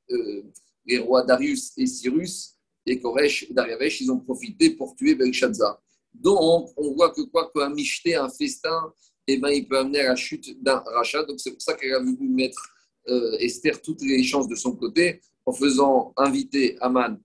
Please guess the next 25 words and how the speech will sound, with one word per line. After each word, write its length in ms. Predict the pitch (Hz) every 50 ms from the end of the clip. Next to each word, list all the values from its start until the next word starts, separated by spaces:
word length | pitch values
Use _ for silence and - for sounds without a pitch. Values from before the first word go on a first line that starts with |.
| _ _ _ _ -
à 140 | - 123 123
un 40 | 123
festin. 380 | - 113 107 - - 151 165
Peut-être 400 | 160 - 131 - 139 143 139 - -
que 80 | 135
dans 140 | 131 127 123
ce 160 | 123 123 113
festin, 320 | - 117 - - 156 156 151
il 160 | 143 127 127
allait, 240 | 127 123 131 131 131
ça 160 | 131 123 117
va 80 | 123 131
être, 180 | 131 123 -
ça 80 | - 127
va 80 | 127
être 140 | 127 127 127
le 60 | 127
début 240 | 123 131 127 131 127
de 40 | -
sa 80 | - 110
chute. 220 | - - - _ - - _ _ - - _ _ _ _ _ _ -
Ashkeche 480 | 110 110 - - 135 143 - 180 185
Rabba 260 | 170 165 165 160 165 160
Baravoua 500 | 165 160 151 151 147 147 151 160 160 156
Eliyahu. 360 | 151 143 143 139 139 131 -